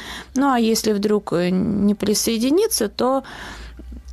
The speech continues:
э, <clears throat> в любом случае на канале у Оксаны много интересных видео. Так что в любом случае найдёте, что посмотреть. А,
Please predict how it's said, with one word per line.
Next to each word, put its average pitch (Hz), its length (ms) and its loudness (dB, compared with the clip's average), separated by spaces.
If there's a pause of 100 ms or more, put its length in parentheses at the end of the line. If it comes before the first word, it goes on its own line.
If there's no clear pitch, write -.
(400)
э, 190 440 2
<clears throat> - 80 -20
в 214 500 2
любом 226 320 2
случае 247 680 2
на 196 140 2
канале 190 440 2
у 180 40 2
Оксаны 254 440 0
много 220 340 2
интересных 208 640 0
видео. - 500 -2 (840)
Так - 140 -4
что - 420 -2 (680)
в 214 80 2
любом 214 340 2
случае 240 400 2
найдёте, 202 460 2
что 190 240 -2
посмотреть. 185 720 0 (2750)
А, 196 300 2